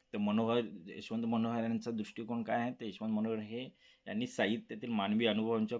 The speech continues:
खोलपणाशी जोडले. त्यांच्या मते सर्जन हे आत्मशोध आणि सामाजिक जाणीव यांचे एकत्रीकरण प्रकटी-, एकत्रित प्रकटीकरण आहे. त्यांनी आपल्या कवितेतील माणसाच्या अस्तित्ववादी संघर्षाच्या आणि आत्ममूल्य शोधण्याच्या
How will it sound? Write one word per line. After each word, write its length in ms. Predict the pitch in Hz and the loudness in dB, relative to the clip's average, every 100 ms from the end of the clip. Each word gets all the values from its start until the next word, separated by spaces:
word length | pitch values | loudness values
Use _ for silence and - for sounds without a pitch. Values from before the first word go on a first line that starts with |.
| - | -6
खोलपणाशी 640 | 110 107 113 110 117 127 | -6 -4 -2 -4 -4 -6
जोडले. 400 | 107 101 95 87 - _ _ _ _ _ _ _ _ _ _ _ _ _ _ _ _ _ - - - | -2 0 0 -2 -4 _ _ _ _ _ _ _ _ _ _ _ _ _ _ _ _ _ -20 -16 -6
त्यांच्या 260 | 104 117 | -2 0
मते 220 | 113 107 | 0 -2
सर्जन 420 | 120 107 95 110 117 | -2 0 0 0 2
हे 160 | 120 | 2
आत्मशोध 500 | 107 95 113 113 117 | 0 -4 -6 -4 -2
आणि 160 | 104 113 | 0 0
सामाजिक 440 | 104 95 104 113 | 0 0 0 -2
जाणीव 360 | 101 95 104 107 | -2 0 2 2
यांचे 280 | 104 107 98 | 0 -2 -4
एकत्रीकरण 560 | 110 104 107 107 110 | -4 -6 -6 -6 -6
प्रकटी-, 600 | 113 95 104 98 110 - - | -6 -8 -6 -6 -8 -12 -14
एकत्रित 420 | 98 113 107 123 110 | -8 -8 -4 -6 -6
प्रकटीकरण 640 | 107 98 110 107 110 110 | -8 -4 -4 -2 0 0
आहे. 240 | 104 85 78 - - - - _ _ | 0 -2 -8 -12 -20 -20 -20 _ _
त्यांनी 240 | 95 104 117 | 0 2 4
आपल्या 320 | 101 98 107 | 4 2 -2
कवितेतील 560 | 104 98 110 110 117 113 | -2 -2 -2 -4 -4 -2
माणसाच्या 520 | 98 95 107 104 104 | -2 -2 -4 0 0
अस्तित्ववादी 920 | 90 - 110 104 113 107 98 120 - - | 0 -6 -10 -4 0 2 0 -4 -8 -10
संघर्षाच्या 600 | 110 98 107 110 101 117 | -6 -2 -2 0 -2 0
आणि 160 | 104 107 | 0 2
आत्ममूल्य 580 | 95 - 110 110 107 110 | 0 -2 0 2 2 0
शोधण्याच्या 560 | 101 95 107 107 120 | -4 -4 -4 -4 -6